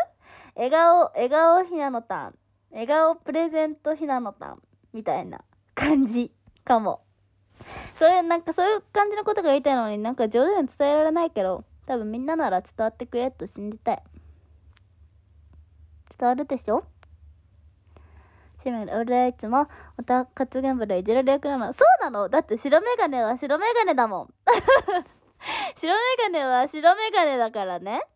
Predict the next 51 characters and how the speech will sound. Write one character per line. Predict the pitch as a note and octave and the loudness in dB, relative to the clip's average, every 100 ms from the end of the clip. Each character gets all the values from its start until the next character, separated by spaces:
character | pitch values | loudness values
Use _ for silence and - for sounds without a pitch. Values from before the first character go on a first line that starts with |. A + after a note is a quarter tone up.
| _ _ _ _ _ | _ _ _ _ _
面 | - A#3+ D4+ | -16 -12 -10
白 | F#4 F4+ G4 | -8 -6 -4
い | B3+ | -4
ね。 | G#3+ B3+ | -8 -10
白 | D#4+ D#4 | -10 -8
メ | E4+ | -8
ガ | E4+ C#4 | -8 -10
ネ | A#3+ | -12
は | B3+ | -16
白 | C4+ C4+ | -14 -12
メ | E4 | -10
ガ | E4+ | -8
ネ | C4+ A#3 | -8 -8
だ | G3+ | -10
も | D#3+ | -12
ん。 | |
<laughs> | |
ウ | - _ _ _ _ A#4 G4+ G#4 A4+ E4+ E4+ C4+ _ _ _ _ _ G5 A#5+ A5 G5+ - F#4 - | -16 _ _ _ _ -2 0 2 2 2 -2 -4 _ _ _ _ _ 2 2 2 -4 -12 -20 -2
ケ | C#4 C4 | 2 2
る。 | A3+ G3+ - _ _ - | 0 -4 -8 _ _ -10
母 | B3 | -8
さ | A3+ | -8
ん、 | G#3 | -6
野 | A3 | -4
良 | C4+ | -2
部 | |
屋 | D4 | -4
の | C#4 | -4
以 | C4+ | -2
外 | B3+ A3 | -2 -2
に | G3+ | -4
は | |
面 | G#3 C4+ | -6 -6
白 | D4 | -2
い | G3 | -4
っ | |
て | - | -4
言 | A3 | -8
っ | A#3 | -6
た | C4+ | -8
こ | C#4+ | -8
と | C4 | -8
な | A#3+ | -10
い | B3 | -10
か | A3 | -12
も | G#3+ | -12
ね。 | G#3+ B3+ | -12 -4
そ | A4 A#4+ | 2 4
う | |
な | E4+ G#3+ | 4 0
の？ | F#3 C4 | 0 -2